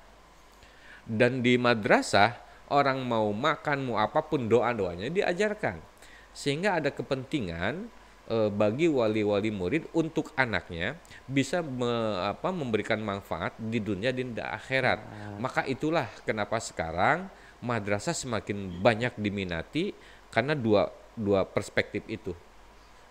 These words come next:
Speaker 1: Jadi dia bisa di-, disaingkan di umum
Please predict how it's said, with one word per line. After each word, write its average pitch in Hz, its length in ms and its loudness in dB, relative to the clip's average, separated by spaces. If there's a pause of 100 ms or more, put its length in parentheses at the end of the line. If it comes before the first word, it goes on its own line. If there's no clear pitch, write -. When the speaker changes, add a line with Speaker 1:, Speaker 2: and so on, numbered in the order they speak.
Speaker 1:
Jadi 120 160 4
dia 123 160 8
bisa 104 320 6
di-, 92 480 2 (160)
disaingkan 98 880 0
di 92 80 -2
umum 98 480 0